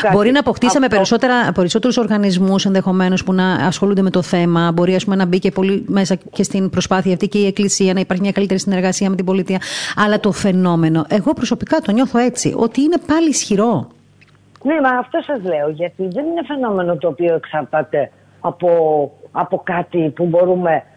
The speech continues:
Speaker 1: αποκλειστικά να κάνουμε εμείς. Είναι στη βάση του βρίσκεται η εκπαίδευση πάντα.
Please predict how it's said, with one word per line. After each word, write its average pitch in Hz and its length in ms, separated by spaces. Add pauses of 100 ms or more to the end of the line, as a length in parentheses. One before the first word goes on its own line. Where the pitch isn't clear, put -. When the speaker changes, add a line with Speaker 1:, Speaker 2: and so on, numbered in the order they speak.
(160)
Speaker 1:
αποκλειστικά 180 680
να 175 100
κάνουμε 165 360
εμείς. 165 360
Είναι 262 300
στη 240 120
βάση 190 360
του 175 140
βρίσκεται 190 440
η 170 80
εκπαίδευση 147 640
πάντα. 120 380